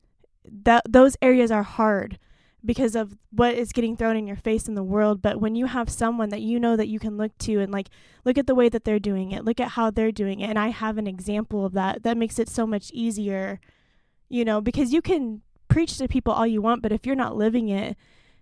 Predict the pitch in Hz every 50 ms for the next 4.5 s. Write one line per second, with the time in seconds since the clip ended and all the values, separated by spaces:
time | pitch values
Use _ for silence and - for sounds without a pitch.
0 | _ - 247 226 220 214 208 208 202 196 226 - - - - - - - 254 294
1 | 302 302 285 254 - 220 220 226 277 - - 240 202 202 190 202 202 202 226 226
2 | - 247 226 233 233 240 269 277 262 294 262 - - 262 254 254 247 233 - 220
3 | 202 202 220 - _ - 269 262 254 220 233 208 202 - - 214 - - 233 226
4 | 233 - 277 247 226 254 247 240 240